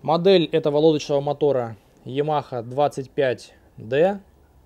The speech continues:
Оригинальный цвет мотора синий. Выглядит он в современном цвете, потому что мотор уже перекрашенный. Это видно как по потертостям,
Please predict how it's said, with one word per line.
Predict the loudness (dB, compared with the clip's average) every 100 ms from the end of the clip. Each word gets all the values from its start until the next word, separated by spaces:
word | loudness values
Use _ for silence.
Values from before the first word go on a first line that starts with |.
| _ _ _ _ _ _ _
Оригинальный | -6 -2 0 2 0 -2
цвет | -2 -2 -2
мотора | -4 -2 0 0 -2 -6 _
синий. | -14 -4 0 0 -2 -6 _ _ _ _ _ _ _ -20
Выглядит | -4 2 4 4 0 -2
он | 0 0 0 -8
в | -6
современном | -2 0 0 -2 -4 -6 -10
цвете, | -12 -2 -2 0 -4
потому | -4 -2 -4
что | -4 -8
мотор | -2 2 2
уже | 0
перекрашенный. | -4 -6 -2 -2 -2 -4 -6
Это | -4 -6 -4
видно | -2 -2 -4 -6
как | -6 -6
по | -2 -4
потертостям, | -2 -6 0 -2 0 -6 -4 -6 -6